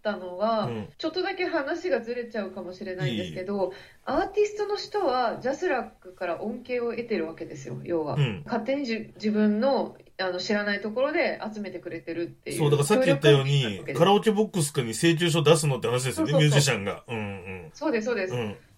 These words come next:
Speaker 1: そうなんです。なので、実はあの、ジャスラックって、あの、レコード大賞みたいな感じで、ジャスラック大賞っていうのを毎年やってる。
Speaker 2: へ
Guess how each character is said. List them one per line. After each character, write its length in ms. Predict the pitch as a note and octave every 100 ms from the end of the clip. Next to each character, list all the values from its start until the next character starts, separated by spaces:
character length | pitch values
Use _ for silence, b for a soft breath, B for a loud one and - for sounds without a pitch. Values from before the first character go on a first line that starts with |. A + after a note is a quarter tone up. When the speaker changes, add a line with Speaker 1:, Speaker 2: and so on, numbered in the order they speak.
| -
Speaker 1:
そ 140 | C#4+
う 40 |
な 120 | A#3 F#3
ん 20 |
で 100 | F#3
す。 140 | - -
な 120 | C4+
の 120 | A#3+
で、 300 | G#3+ A3+ F#3+
実 240 | G#3+ A3 F4+
は 80 | B3+
あ 40 |
の、 200 | G#3 G3
ジ 100 | C4+
ャ 60 | E4+
ス 120 | G#4+
ラ 120 | E4
ッ 80 | -
ク 140 | -
っ 20 |
て、 380 | G#3 - A3 G#3+
あ 100 | F#3+
の、 120 | F#3
レ 120 | F#3 A#3
コ 160 | E4
ー 40 | F4
ド 120 | F#4
大 180 | G4+ G4
賞 140 | D#4+
み 160 | G#3 G3+
た 80 |
い 20 | F#3
な 80 |
感 180 | F#3 G3
じ 60 | F#3+
で、 80 | F#3
ジ 80 |
ャ 60 | F#3+
ス 120 | G#3+
ラ 80 | D#4+
ッ 20 |
ク 120 | E4+ F4+
大 200 | F#4 E4+
賞 140 | A3
っ 40 |
て 80 | -
い 40 | E3+
う 20 |
の 60 | D#3
を 20 |
毎 160 | F#3+
年 180 | G#3+ G#3
や 100 | G#3
っ 40 | G#3
て 80 |
る。 160 | G3+ F3+ _
Speaker 2:
へ 120 | -